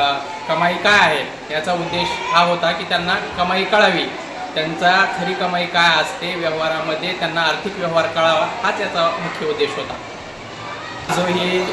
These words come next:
फूड फेस्टिवल घेण्यात आला, याच्यामध्ये शिक्षकाचं आणि विद्यार्थ्यांच्या पालकाचं सहभाग खूप महत्त्वाचा होता आणि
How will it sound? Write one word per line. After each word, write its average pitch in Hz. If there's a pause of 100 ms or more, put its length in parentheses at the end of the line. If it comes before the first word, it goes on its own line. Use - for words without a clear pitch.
(1200)
फूड 180
फेस्टिवल 175
घेण्यात 165
आला, 160 (340)
याच्यामध्ये 165 (500)
शिक्षकाचं 170 (220)
आणि 160 (640)
विद्यार्थ्यांच्या 170
पालकाचं 156 (220)
सहभाग 165 (360)
खूप 175
महत्त्वाचा 160
होता 156
आणि 165